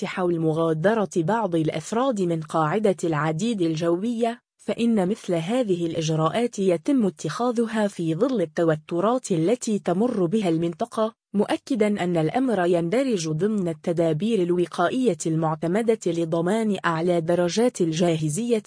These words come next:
والأمن. وأضاف البيان أن الدوحة أعلنت اتخاذ جملة من الإجراءات الاحترازية داخل قاعدة العديد،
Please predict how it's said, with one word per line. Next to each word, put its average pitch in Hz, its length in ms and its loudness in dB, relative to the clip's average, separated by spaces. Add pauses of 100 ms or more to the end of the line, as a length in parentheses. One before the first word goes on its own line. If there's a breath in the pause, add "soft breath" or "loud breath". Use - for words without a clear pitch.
والأمن. 196 680 0 (720)
وأضاف 208 580 0
البيان 180 640 0
أن 175 220 -2
الدوحة 190 580 0
أعلنت 196 580 -2
اتخاذ 185 600 -2
جملة 214 440 0
من 170 300 0
الإجراءات 160 760 0
الاحترازية 170 1000 -2
داخل 175 500 -2
قاعدة 165 600 0
العديد، 196 760 -4